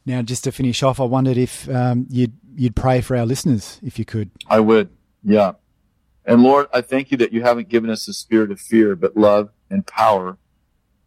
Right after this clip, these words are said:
Speaker 2: and a sound mind. And you said that you pray, in fact, John said, "I pray that you'd prosper and be in good health, even as your soul prospers."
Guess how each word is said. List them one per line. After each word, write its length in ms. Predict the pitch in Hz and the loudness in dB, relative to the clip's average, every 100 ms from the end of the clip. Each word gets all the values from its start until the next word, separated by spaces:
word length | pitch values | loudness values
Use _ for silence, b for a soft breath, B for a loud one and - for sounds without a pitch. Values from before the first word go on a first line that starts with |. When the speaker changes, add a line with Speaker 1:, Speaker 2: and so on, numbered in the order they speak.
| _ _ | _ _
Speaker 2:
and 140 | 117 | -4
a 60 | 107 | -2
sound 400 | - 117 101 92 | 0 0 0 0
mind. 320 | 98 95 82 _ _ _ _ _ _ _ - | -2 -4 -8 _ _ _ _ _ _ _ -2
And 160 | 113 | 2
you 60 | 123 | 2
said 260 | - 143 | 4 2
that 140 | 127 117 | 2 2
you 100 | 113 | 0
pray, 460 | - 123 123 123 | 0 4 4 6
in 100 | 123 120 _ _ _ _ - | 2 0 _ _ _ _ 0
fact, 320 | 117 - - | 0 0 -6
John 360 | 135 123 104 | 2 2 2
said, 280 | 101 - 98 | -2 -2 -2
"I 80 | 87 | -2
pray 260 | 104 - 123 | -6 2 2
that 120 | 120 | 2
you'd 180 | 110 98 | -2 -2
prosper 600 | - 110 117 - 139 135 - | 0 0 0 0 0 0 -2
and 140 | 101 | -4
be 160 | 107 110 | 2 0
in 60 | |
good 220 | 101 101 | 2 -2
health, 240 | - 98 95 - | 2 0 0 2
even 200 | 107 101 | 2 2
as 120 | 92 | -2
your 80 | 92 | -4
soul 320 | - - 107 | -2 2 2
prospers." 720 | 98 - 92 - 92 92 - | 2 -2 -4 -4 -8 -6 -6